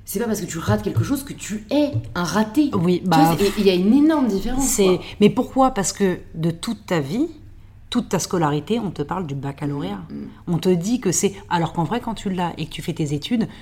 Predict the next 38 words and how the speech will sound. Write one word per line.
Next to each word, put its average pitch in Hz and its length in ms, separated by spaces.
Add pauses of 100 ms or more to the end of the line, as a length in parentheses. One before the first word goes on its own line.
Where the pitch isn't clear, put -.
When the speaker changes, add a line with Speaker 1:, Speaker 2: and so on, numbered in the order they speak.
(300)
Speaker 2:
le 190 120
seul 285 200
diplôme 180 300
important 160 360
à 190 40
la 143 80
fin, 254 240 (160)
c'est - 160
la 160 80
fin 240 140
de 202 40
tes 160 260
études 202 280
Speaker 1:
Ouais, - 80
Speaker 2:
supérieures. 196 640
Speaker 1:
ouais. - 240
Speaker 2:
Mais 175 80
le 175 100
baccalauréat, 165 720 (440)
mais 202 120
donc, 190 340
si 233 360 (120)
là, 262 220
à 254 40
ce 240 160
moment-là, 226 560 (420)
en 190 80
deux 185 160
mille 240 260
neuf, 254 420 (220)
deux 196 120
mille 202 200
dix, 214 220
quand 190 160
j'ai 165 120
eu 196 60
mon 202 180
bac, - 280